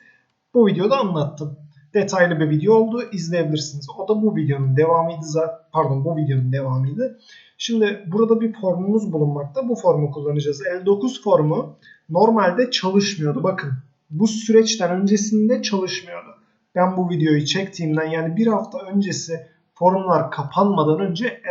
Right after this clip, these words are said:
L dokuz formu çalışmıyordu. Ama artık elli dokuz formu çalışıyor.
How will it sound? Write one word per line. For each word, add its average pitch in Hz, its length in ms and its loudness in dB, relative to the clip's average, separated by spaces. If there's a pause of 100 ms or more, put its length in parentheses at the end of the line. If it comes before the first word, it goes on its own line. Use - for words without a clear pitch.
L 170 40 -8
dokuz 175 280 -10
formu 214 200 -8
çalışmıyordu. 156 520 -6
Ama 220 260 -2 (140)
artık 262 520 -6 (440)
elli 196 220 2
dokuz 208 300 -2
formu 214 220 -2
çalışıyor. 180 540 -2